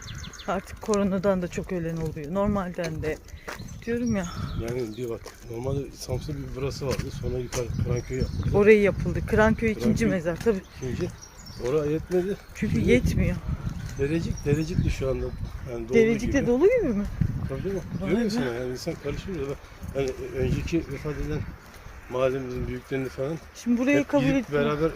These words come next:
Speaker 2: e, defnettik ama şimdi yerini bul deseler bulamıyorsun işte.
Speaker 1: Tabii canım. Bayağı
Speaker 2: Karışık.
Speaker 1: kar-, yani karışık oldu.
Speaker 2: Bir de burası gibi şey değil.
Speaker 1: Ya burayı hemen
Speaker 2: Ada ada ayrı değil.
Speaker 1: Hah, elin altı gibi buluyorsun hayatım. İşte burası
Speaker 2: Biliyorsun, burada şeyler var hayatım,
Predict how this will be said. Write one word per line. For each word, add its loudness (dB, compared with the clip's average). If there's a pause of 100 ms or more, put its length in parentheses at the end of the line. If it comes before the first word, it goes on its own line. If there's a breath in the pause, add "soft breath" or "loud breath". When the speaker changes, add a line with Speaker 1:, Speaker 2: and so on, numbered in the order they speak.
Speaker 2:
e, -2
defnettik -4
ama 0
şimdi -6
yerini 2
bul -4
deseler -4
bulamıyorsun -4
işte. -14 (140)
Speaker 1:
Tabii 0
canım. 0 (200)
Bayağı 4
Speaker 2:
Karışık. -2
Speaker 1:
kar-, -2 (320 loud breath)
yani -4
karışık 0
oldu. 0
Speaker 2:
Bir -
de 6
burası -4
gibi -8
şey -4
değil. -6 (600)
Speaker 1:
Ya -4
burayı 6
hemen 6
Speaker 2:
Ada 0
ada 2
ayrı 2
değil. -10 (240)
Speaker 1:
Hah, 2 (320)
elin 4
altı 2
gibi -2
buluyorsun -2
hayatım. -6
İşte -6
burası 2
Speaker 2:
Biliyorsun, -6
burada 0
şeyler -2
var -4
hayatım, -8